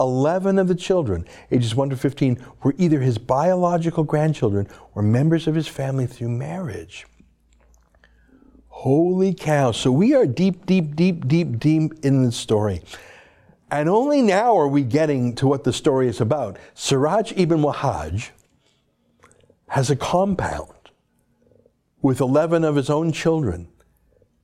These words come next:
And police say he was training them to be school shooters. But the grandpa, also called Siraj Wahaj, he says it's nothing, don't rush to judgment,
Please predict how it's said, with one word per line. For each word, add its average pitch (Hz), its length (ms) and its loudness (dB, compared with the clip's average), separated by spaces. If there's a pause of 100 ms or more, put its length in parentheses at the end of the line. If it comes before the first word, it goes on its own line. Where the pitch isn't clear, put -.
(500)
And 135 160 -2
police 156 320 0
say 156 140 0
he 147 80 2
was 143 160 0
training 147 380 0
them 117 160 2
to - 100 -4
be 120 320 2
school 165 380 0
shooters. 104 420 0 (300)
But 127 100 0
the 131 60 0
grandpa, 147 540 0
also 143 380 0
called 98 280 -4
Siraj 90 380 -8
Wahaj, - 340 -12 (260)
he 135 120 -2
says 117 280 -2
it's 107 220 -4
nothing, 190 760 0 (320)
don't 135 220 0
rush 120 280 0
to 113 100 0
judgment, 180 600 0